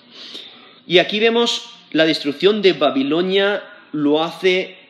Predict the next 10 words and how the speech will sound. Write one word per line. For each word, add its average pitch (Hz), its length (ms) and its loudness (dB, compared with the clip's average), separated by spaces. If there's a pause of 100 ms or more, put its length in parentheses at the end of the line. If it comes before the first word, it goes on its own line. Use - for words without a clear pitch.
(680)
eh, 123 400 -4 (2250)
un 185 260 0
desierto, 185 680 2 (1000)
lo 135 200 -2
cual 165 560 2 (260)
vemos 156 460 0
que 143 460 2
se, 143 560 0
se 143 180 -2
convierte, 185 840 2